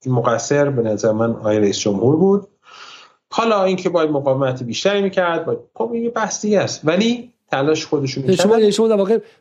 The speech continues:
Speaker 2: ظریف رو مقصر نمی‌دونید در خود اصل برجام به اون شکل بستن و تقصیر روحانی می‌دونید؟
Speaker 1: من فکر می‌کنم که اگه آقای روحانی اون عمل کرده نداشتن، ما برجام بهتری رو داشتیم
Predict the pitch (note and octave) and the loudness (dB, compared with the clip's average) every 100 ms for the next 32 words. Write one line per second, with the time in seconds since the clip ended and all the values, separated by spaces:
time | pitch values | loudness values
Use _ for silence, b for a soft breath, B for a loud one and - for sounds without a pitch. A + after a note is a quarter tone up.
0 | _ F3 F3 F3+ A3 - A3+ G3 E3+ A3 | _ -2 0 0 -2 0 0 0 0 0
1 | A3+ A3 E3 D#3 D3 D3 B2 - G3 F3+ | 2 2 2 0 0 -2 -6 -2 0 0
2 | F3 D3+ - E3 C#3+ D3+ C#3 C3 D3 C#3 | -2 -4 -2 -2 0 -2 -4 -2 -2 0
3 | C#3+ C#3 D3+ - C#3+ B2+ - D3+ D3+ D3 | 0 0 -4 -4 -6 -6 -4 -4 -2 -2
4 | C#3 b b D#3 C#3 - F3+ F3+ D#3+ D#3 | -4 b b -8 -8 -4 0 0 2 2
5 | D3 D#3+ A#2+ A2+ A#2 _ _ _ _ _ | 2 0 0 -4 -8 _ _ _ _ _
6 | _ _ _ _ F#3 A3 A3+ A3 G#3+ F#3 | _ _ _ _ -2 -2 0 0 0 0
7 | E3+ D#3+ E3 D#3 D3+ D#3 C#3 E3 F3 E3+ | -2 -2 -2 0 0 -2 -2 -2 0 0
8 | C#3+ C#3+ C#3 C3+ C#3 C3+ B2+ A#2 - _ | 2 2 0 0 0 0 0 -2 -10 _
9 | _ _ _ - C#3+ C#3 B2+ C#3 C3 B2+ | _ _ _ -4 -2 0 0 0 0 0
10 | C3 C3 C3+ C3+ C3 B2+ - D#3+ E3 D#3+ | 0 0 0 2 2 0 0 -2 0 0
11 | D3+ C#3+ C3+ B2+ C3+ C#3 C3 A#2 - A#2 | 2 0 0 0 0 0 0 -4 -2 0
12 | G#2 F2 F2 E2+ F2+ - - | 0 -2 -10 -12 -10 -10 -14